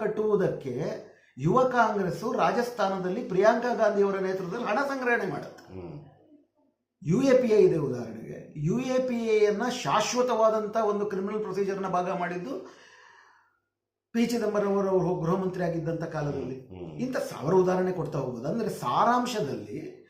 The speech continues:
Speaker 1: ಇವತ್ತಿನ ಭಾರತದ ಫ್ಯಾಸಿಸಂನ ಸಿದ್ಧಾಂತ ಬ್ರಾಹ್ಮಣಶಾಹಿ.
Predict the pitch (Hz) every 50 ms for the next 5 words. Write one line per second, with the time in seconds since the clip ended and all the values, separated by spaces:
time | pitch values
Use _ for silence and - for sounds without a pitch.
0 | _ _ _ _ _ _ _ _ _ _ _ _ _ _ _ _ - - - -
1 | 190 185 - 202 202 190 - - 113 117 139 151 175 190 190 196 185 185 196 -
2 | - 151 156 156 156 165 160 156 170 170 165 170 170 165 - 147 139 - 151 147
3 | 147 143 151 175 - - 123 123 120 123 139 127 127 123 - 113 110 104 101 110
4 | - - - _ _ _